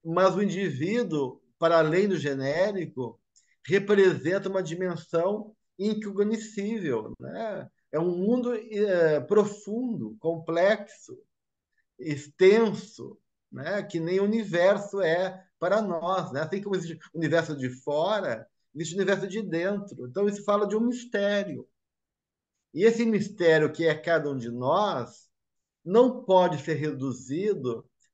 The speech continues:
a afirmações de maneira absoluta e genérica. Tá? Então, essa é a segunda noção como entidade da qual a gente não pode afirmar questões de ordem absoluta, porque sempre o indivíduo nos escapa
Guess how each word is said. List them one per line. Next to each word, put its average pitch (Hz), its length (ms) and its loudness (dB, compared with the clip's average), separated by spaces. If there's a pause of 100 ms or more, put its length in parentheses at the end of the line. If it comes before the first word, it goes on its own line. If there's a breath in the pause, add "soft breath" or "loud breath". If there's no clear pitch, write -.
(140)
a 175 460 0
afirmações 170 800 -4
de 160 140 -8
maneira 156 360 -2
absoluta 139 580 -6
e 147 40 -10
genérica. 165 500 -6 (880)
Tá? 113 120 -12
Então, 131 220 -8 (240 loud breath)
essa 208 560 2 (420 soft breath)
é 143 140 4
a 151 100 2
segunda 165 380 -2
noção 165 420 -2
como 175 220 -6
entidade 170 880 2 (400)
da 156 160 4
qual 156 180 4
a 170 40 4
gente 175 160 -4
não 220 380 0
pode 170 340 2
afirmar 165 720 -4 (220)
questões 156 560 -2
de 147 80 -2
ordem 139 260 4
absoluta, 135 540 -10 (720)
porque 139 240 -6
sempre 175 280 -2
o - 20 -8
indivíduo 165 280 -2
nos 170 140 -4
escapa 175 760 0